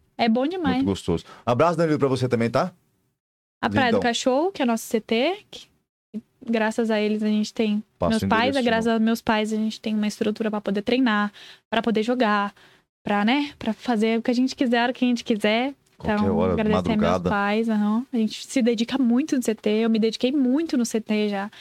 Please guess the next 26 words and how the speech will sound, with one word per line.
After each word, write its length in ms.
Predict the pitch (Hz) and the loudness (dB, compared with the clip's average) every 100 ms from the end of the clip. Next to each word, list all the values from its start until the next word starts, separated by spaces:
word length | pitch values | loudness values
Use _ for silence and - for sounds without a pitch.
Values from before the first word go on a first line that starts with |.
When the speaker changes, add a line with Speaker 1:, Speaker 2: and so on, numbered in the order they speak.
| - - _ | -20 -20 _
Speaker 1:
pra 120 | 220 | 0
indicar 260 | 214 220 220 | 0 0 -2
pessoas, 460 | 214 208 208 240 233 | -2 -2 0 0 0
inclusive 320 | 226 220 226 | -2 -2 -2
eu 140 | 226 - | -4 -2
cuido 260 | 254 262 | -2 0
do 100 | 262 | 0
marketing 320 | 226 214 233 | 0 0 -4
do 80 | - | -6
C 160 | - 220 | -6 -4
T. 260 | - 214 - - - _ _ _ _ | -2 -4 -4 -14 -20 _ _ _ _
Então, 120 | - | -4
assim, 520 | 214 - 208 196 190 196 | -2 0 -2 0 0 0
é, 180 | 196 | 2
lá 280 | 202 202 196 | 0 0 0
é 180 | 226 262 | 0 -2
o, 240 | 294 302 320 _ _ _ _ _ - | -2 -4 -8 _ _ _ _ _ -8
é 320 | 214 214 220 | -4 0 0
o 20 | |
nosso, 400 | 233 240 247 320 269 240 | 2 0 0 0 2 2
Speaker 2:
Sua 140 | 214 | 0
casa. 280 | 214 - 262 | -2 0 2
Speaker 1:
nosso 260 | 254 247 262 | 2 0 2
bebê. 340 | 240 262 226 | 2 2 0
É 200 | - 202 | 0 0
realmente 400 | 208 233 427 - | 2 0 -2 -10